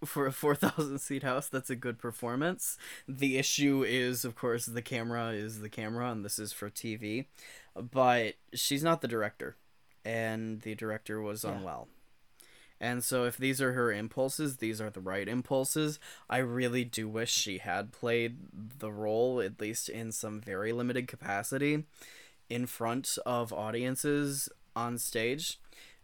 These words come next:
Speaker 1: because I bet you the performance she would have given, even after so much as five performances, would be very different than the performance she ended up giving in the movie.
Speaker 2: If,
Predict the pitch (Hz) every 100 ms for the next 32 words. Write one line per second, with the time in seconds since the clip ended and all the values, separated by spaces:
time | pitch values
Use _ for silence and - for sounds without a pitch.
0 | 123 131 127 135 127 117 117 120 120 139
1 | 143 147 147 - 120 110 120 - 123 131
2 | 131 127 117 120 110 113 113 123 131 -
3 | - - - _ - 151 156 156 151 131
4 | 131 - 127 - 120 120 - 101 - 101
5 | 107 - 110 113 110 110 - 110 113 -
6 | - - 113 110 113 107 104 98 - 92
7 | 87 - 92 90 87 82 82 - _ -
8 | 117 117 120 110 107 98 - 107 98 101
9 | 98 101 92 87 90 82 71 64 - -
10 | - - - - - - - - - 240
11 | 240 233 - -